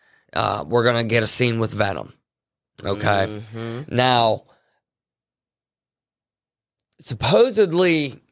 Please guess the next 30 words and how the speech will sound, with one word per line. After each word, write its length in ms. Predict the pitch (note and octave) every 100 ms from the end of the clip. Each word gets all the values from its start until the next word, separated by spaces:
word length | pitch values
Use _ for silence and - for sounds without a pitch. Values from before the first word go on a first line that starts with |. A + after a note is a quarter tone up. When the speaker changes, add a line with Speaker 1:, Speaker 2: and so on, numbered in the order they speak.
| _
Speaker 1:
by 180 | - D#3
the 140 | E3+ G3
end 160 | A3
of 80 | G3
this 220 | F3 E3
film, 600 | - F#3 D#3 A#2 A2 G2+ - _
they're 140 | A#2+ D3
gonna 240 | D#3 C#3+
solve 400 | B2+ D3+ C#3 C3
this 160 | A#2+ A2
problem, 500 | - B2 - - -
right? 280 | - A#2+ A#2+ _ _
Spider-Man's 560 | _ D#3+ D3+ C#3+ C#3 C3
gonna 180 | C3+ B2+
solve 320 | - C3+ B2+
the 60 | A#2+
problem 400 | - B2 A#2+ A#2
with 140 | A2+
all 140 | A2+
the 60 | G#2+
bad 260 | G#2+ C#2+ -
guys 380 | - - - - _ _
and 160 | - A2
Doctor 240 | A2+ A#2 -
Strange, 520 | - C3+ B2+ B2+ A2+
and 100 | A2+
they're 120 | A2
gonna 220 | A2+ A2+
send 300 | - B2+ A#2+
these 340 | A#2+ A2+ -